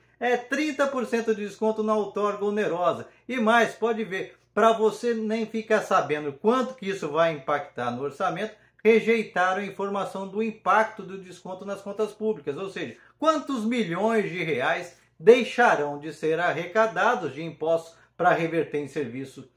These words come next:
pras pessoas por conta desse benefício que vai agra-, vai agradar, vai beneficiar meia dúzia de ricaços da cidade que constroem seus prédios. Aliás, a desculpa, mais uma vez, é aquela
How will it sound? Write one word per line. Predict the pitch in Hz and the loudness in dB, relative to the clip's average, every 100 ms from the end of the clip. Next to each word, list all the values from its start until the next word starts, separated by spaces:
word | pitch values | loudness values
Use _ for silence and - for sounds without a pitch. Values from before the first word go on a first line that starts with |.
| _ _ | _ _
pras | - 214 214 | 2 2 4
pessoas | 233 220 226 240 - _ - | 0 0 0 -2 -4 _ -6
por | 240 233 | -4 -2
conta | 220 220 220 202 | 2 2 2 0
desse | 180 196 202 | -2 -2 -4
benefício | 170 202 190 185 226 247 - | 0 0 0 -4 -6 -6 -6
que | 240 | 0
vai | 214 214 | 4 4
agra-, | 208 196 160 - _ - | 2 -2 -6 -10 _ -6
vai | 139 180 | 0 2
agradar, | 180 165 170 147 160 202 208 | 2 2 0 0 2 4 4
vai | 165 | 0
beneficiar | 160 190 196 - 196 214 | -6 -6 -8 -8 0 0
meia | 214 208 247 254 | 2 4 4 4
dúzia | 214 185 220 214 | 2 0 -4 -4
de | 175 208 | -4 -6
ricaços | 202 202 190 190 - 180 156 | -8 -4 0 2 0 -8 -8
da | 185 | -8
cidade | - 151 165 190 - _ | -8 -2 0 0 -6 _
que | - 214 | -8 -2
constroem | 220 208 196 196 196 | -2 -2 -4 -4 -2
seus | 208 208 | -2 -2
prédios. | - 113 101 - _ _ | -4 -6 -6 -10 _ _
Aliás, | - 151 190 220 | -4 2 6 6
a | 185 | 2
desculpa, | 170 196 - 233 247 196 | -4 -6 -4 -4 0 0
mais | 151 160 151 | 2 0 0
uma | 208 220 | 2 2
vez, | 196 220 214 | 6 6 6
é | |
aquela | 247 240 208 214 226 | 0 0 0 2 0